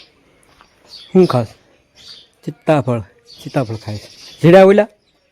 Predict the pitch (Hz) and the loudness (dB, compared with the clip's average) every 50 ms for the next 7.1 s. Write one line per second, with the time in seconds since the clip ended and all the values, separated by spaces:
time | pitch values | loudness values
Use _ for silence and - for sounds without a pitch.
0 | _ _ 143 143 139 147 147 147 151 143 156 156 151 - - 123 123 127 131 135 | _ _ -10 -8 -8 -8 -6 -6 -6 -6 -8 -12 -14 -10 -10 -8 -8 -8 -8 -10
1 | 143 - _ _ - - - - _ _ - - - _ 156 139 - 156 165 185 | -12 -16 _ _ -20 -20 -20 -20 _ _ -20 -20 -12 _ -12 -6 -4 -4 -4 -2
2 | 202 202 170 139 127 117 110 127 147 120 - - _ _ _ _ _ _ _ _ | -4 -4 -8 -8 -10 -10 -8 -6 -8 -8 -8 -16 _ _ _ _ _ _ _ _
3 | _ _ _ _ _ _ _ _ _ _ _ _ _ _ _ _ _ _ _ - | _ _ _ _ _ _ _ _ _ _ _ _ _ _ _ _ _ _ _ -16
4 | 113 113 - - 113 117 123 123 101 _ _ _ _ _ _ _ - - - _ | -14 -14 -12 -10 -8 -8 -8 -8 -8 _ _ _ _ _ _ _ -20 -20 -20 _
5 | - _ _ _ _ _ _ - 123 117 - - 127 120 123 117 113 113 113 113 | -20 _ _ _ _ _ _ -16 -16 -16 -14 -14 -12 -12 -12 -12 -12 -14 -14 -14
6 | 120 117 113 110 107 - - 120 123 120 110 - 127 127 131 127 127 131 131 135 | -14 -14 -14 -16 -16 -14 -12 -12 -10 -12 -12 -10 -10 -8 -8 -6 -6 -6 -8 -8
7 | 113 | -10